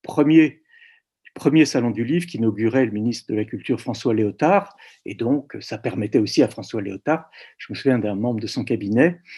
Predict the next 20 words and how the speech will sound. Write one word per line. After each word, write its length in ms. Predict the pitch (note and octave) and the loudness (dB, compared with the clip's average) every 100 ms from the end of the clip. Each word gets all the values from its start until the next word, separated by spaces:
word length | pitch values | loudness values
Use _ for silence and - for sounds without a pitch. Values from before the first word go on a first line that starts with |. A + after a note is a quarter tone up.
| - _ | -20 _
qui 120 | G2 | -6
a 40 | |
eu 60 | A2 | -6
cette 260 | - - - | -6 -12 -6
très 140 | C3+ | -2
belle 140 | A#2 | 0
expression, « 680 | - - - - - F3 F3 _ - - _ _ - | 0 -4 -12 -6 -2 -2 -2 _ -20 -20 _ _ -2
Le 160 | B2 | 0
ministre 540 | A#2+ B2 D3 D3+ - A#2+ | 4 4 4 0 -4 -6
est 60 | |
libéral, 560 | G2+ A2+ A2+ G#2+ D3 C3 | -6 -2 -2 0 -2 0
mais 220 | A2 D3 | 4 4
responsable. » 760 | C#3+ A#2 - A#2 - F#2+ - - _ | 4 -2 -4 -12 -10 -12 -12 -20 _
J'ai 140 | - | -14
beaucoup 300 | G#2+ A2+ - | -10 -6 -2
aimé 240 | G#2+ A2+ B2 | 0 0 0
le « 260 | - G#2+ - | -2 -8 -8
mais » 380 | G#2 A2+ B2+ - _ - - _ _ | -2 2 2 0 _ -20 -20 _ _
à 100 | C#3+ | 2
l'époque. 500 | D3+ - - - | 2 0 -16 -20